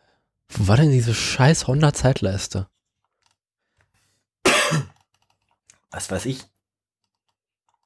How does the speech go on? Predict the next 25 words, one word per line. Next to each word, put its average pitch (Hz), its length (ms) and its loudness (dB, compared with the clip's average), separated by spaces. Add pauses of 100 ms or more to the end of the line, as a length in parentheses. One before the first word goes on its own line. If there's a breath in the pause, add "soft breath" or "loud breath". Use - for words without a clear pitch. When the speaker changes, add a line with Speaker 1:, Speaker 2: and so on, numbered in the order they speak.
(2250 loud breath)
Speaker 2:
Wann 151 220 0
fing 170 260 0
das 156 200 2
eigentlich 135 400 0
an, 139 160 -2
dass 131 100 2
alle 131 220 2
bloß 120 240 -2
noch 131 100 0
so 113 120 -4
riesige 123 340 0
Motoren 143 180 4 (180)
gebaut 98 320 4
haben 98 200 4
mit 98 100 -2
so 101 80 0
Tausender-Motoren 92 800 -2
und 92 120 -6
so? 92 220 -8 (800)
Speaker 1:
Als - 200 -4
die 120 60 -2
Menschen 120 260 -2
immer 117 120 0
fetter 104 320 -2
wurden. 107 320 -6